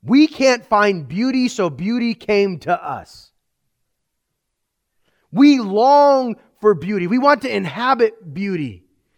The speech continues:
but we've been cut off from it. So beauty took on human flesh. It took on our very nature and united itself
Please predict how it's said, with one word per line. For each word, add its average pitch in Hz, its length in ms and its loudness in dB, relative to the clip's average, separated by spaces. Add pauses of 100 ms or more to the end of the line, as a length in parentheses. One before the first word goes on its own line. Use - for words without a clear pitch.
(140)
but 208 80 2
we've 240 240 0
been 220 200 0
cut 226 340 0
off 190 280 -2 (180)
from 147 200 -6
it. 107 120 -16 (720)
So 247 220 2
beauty 277 400 0
took 277 340 -6
on 220 400 0 (200)
human 226 420 -2
flesh. 170 680 -4 (800)
It 247 160 0
took 320 240 -2
on 254 180 0
our 233 200 -2
very 214 360 -2
nature 220 500 -2
and 196 220 -6
united 196 540 -2
itself 170 500 -6